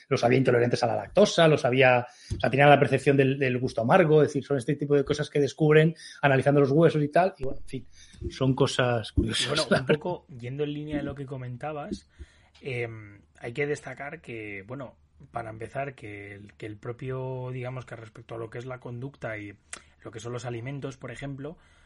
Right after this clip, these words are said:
Speaker 2: llevan a cabo caza, eh, digamos, mayor. También es verdad que los, el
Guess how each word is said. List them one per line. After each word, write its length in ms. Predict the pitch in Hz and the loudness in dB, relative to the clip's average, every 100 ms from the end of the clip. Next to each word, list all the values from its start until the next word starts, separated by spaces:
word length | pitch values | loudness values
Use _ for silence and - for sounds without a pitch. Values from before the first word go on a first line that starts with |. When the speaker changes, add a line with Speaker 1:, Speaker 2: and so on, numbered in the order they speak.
| _ - | _ -12
Speaker 2:
llevan 300 | 117 131 139 | -6 -6 -8
a 80 | |
cabo 520 | 120 113 107 101 98 - | -10 -10 -10 -12 -14 -8
caza, 640 | 127 - 113 107 101 101 _ | -8 -8 -10 -10 -12 -16 _
eh, 300 | - 117 107 104 | -14 -12 -12 -14
digamos, 340 | 107 104 98 | -14 -14 -16
mayor. 420 | 98 117 131 - - | -12 -8 -8 -10 -12
También 260 | 117 127 | -10 -8
es 80 | 139 | -8
verdad 280 | 135 139 143 | -6 -4 -4
que 80 | 143 | -4
los, 340 | 123 113 - - _ | -6 -8 -14 -20 _
el 80 | - | -18